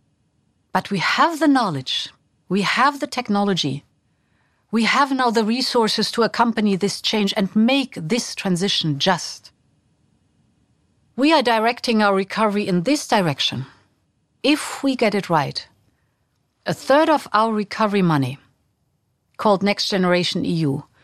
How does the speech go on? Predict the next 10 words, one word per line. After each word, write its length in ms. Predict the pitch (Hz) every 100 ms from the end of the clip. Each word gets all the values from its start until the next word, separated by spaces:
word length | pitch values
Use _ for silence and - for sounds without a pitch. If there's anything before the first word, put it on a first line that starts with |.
| _ _ _ -
and 220 | 233 247
of 120 | 233
our 180 | 233 208
long-term 600 | 208 233 247 233 214 202
budget, 500 | 175 147 120 - - - _ _ _ _ _ _ _ -
will 320 | 196 294 330
go 360 | 226 202 254
to 200 | 277 -
climate 560 | - - 196 262 302 -
goals 560 | 180 160 185 - -